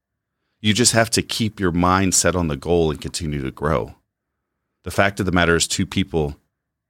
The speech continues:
too many people hit a result, they don't like it, they get feedback, they give up, they stop trying. Imagine that. Imagine being in a position where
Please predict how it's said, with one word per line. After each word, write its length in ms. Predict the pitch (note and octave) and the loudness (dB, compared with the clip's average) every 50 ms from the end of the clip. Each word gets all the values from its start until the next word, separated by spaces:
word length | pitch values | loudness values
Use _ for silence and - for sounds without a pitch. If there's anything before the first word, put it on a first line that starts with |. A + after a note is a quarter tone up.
| _ _ | _ _
too 160 | - - A2+ | -4 -2 0
many 220 | G2 G2 F#2+ F#2 E2 | 0 0 0 0 -2
people 440 | - - D#2+ - - B1+ B1 B1 - _ _ _ _ _ _ _ _ _ _ _ _ _ _ _ _ _ _ _ _ _ _ _ _ _ | -4 -8 -10 -8 -8 -10 -12 -12 -14 _ _ _ _ _ _ _ _ _ _ _ _ _ _ _ _ _ _ _ _ _ _ _ _ _
hit 120 | - G#2+ | -2 0
a 40 | F#2+ | 2
result, 440 | E2+ F2 D2 E2+ E2+ E2 E2+ - - _ _ _ _ _ _ _ _ _ _ _ _ _ _ | 2 2 2 2 2 2 2 0 -4 _ _ _ _ _ _ _ _ _ _ _ _ _ _
they 180 | - E2+ F#2 F#2 | -2 0 2 4
don't 180 | F2+ F2+ C#2+ | 4 2 2
like 240 | D#2 D#2 D2+ D2 - | 2 0 0 -2 -4
it, 140 | D2 B1+ - _ _ _ _ _ _ _ _ _ _ _ _ | -6 -6 -8 _ _ _ _ _ _ _ _ _ _ _ _
they 120 | G2+ G2+ F#2 | 0 2 2
get 160 | F#2+ F2+ - | 2 2 0
feedback, 640 | - - D#2+ D2+ C2 D2+ D2 C#2+ C#2 - - - _ _ _ _ _ _ _ _ - | 0 -2 -4 -4 -2 -2 -2 -2 -4 -4 -8 -16 _ _ _ _ _ _ _ _ -2
they 180 | F2+ F#2 F#2+ | 0 2 2
give 220 | E2+ F2 E2+ D2 D2 | 4 2 2 2 2
up, 320 | C#2 C2+ C2+ - - - - _ _ _ _ _ - | 0 0 0 -4 -8 -16 -20 _ _ _ _ _ -14
they 240 | D#2 D2 D#2+ E2 D#2+ | -6 -2 0 0 2
stop 420 | - - - D2 C#2 C#2+ - - | 0 0 0 0 -2 -2 -4 -8
trying. 540 | - - - C2 B1+ A#1 A1+ A#1 - - - _ _ _ _ _ _ _ _ _ _ _ _ _ _ _ _ _ _ _ _ _ _ _ _ _ _ _ _ _ _ _ _ _ _ _ _ _ - | -12 -8 -6 -6 -6 -6 -8 -10 -14 -16 -18 _ _ _ _ _ _ _ _ _ _ _ _ _ _ _ _ _ _ _ _ _ _ _ _ _ _ _ _ _ _ _ _ _ _ _ _ _ -16
Imagine 380 | E2 F#2+ G2 G2+ - - C2+ | -10 -8 -8 -6 -8 -8 -12
that. 180 | B1+ A1 - - _ _ _ _ _ _ _ _ _ _ _ _ _ _ _ _ _ _ _ _ _ _ - | -14 -18 -20 -20 _ _ _ _ _ _ _ _ _ _ _ _ _ _ _ _ _ _ _ _ _ _ -2
Imagine 360 | F#2+ G2+ G#2+ A#2 B2+ C3 A#2+ | 0 0 2 2 0 0 0
being 180 | B2 A#2+ A#2+ A#2 | 2 2 2 2
in 120 | A2 F#2+ | 0 0
a 40 | E2 | -2
position 540 | D#2+ E2+ D#2 F2 F#2 F2+ - - E2+ D2+ D2+ | -2 -2 0 2 2 2 2 0 -2 -2 0
where 280 | D#2 D2+ D2+ D2 D2+ | 0 0 0 0 -2